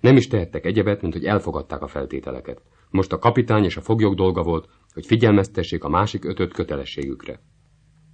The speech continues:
A vállalkozásunkhoz tehát a következő erők álltak rendelkezésünkre.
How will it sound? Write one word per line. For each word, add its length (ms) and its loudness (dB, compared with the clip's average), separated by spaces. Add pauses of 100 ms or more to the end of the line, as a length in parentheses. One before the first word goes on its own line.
(580)
A 60 -18
vállalkozásunkhoz 840 4
tehát 200 -2
a 60 -4
következő 460 0
erők 240 -2
álltak 240 -6
rendelkezésünkre. 840 -8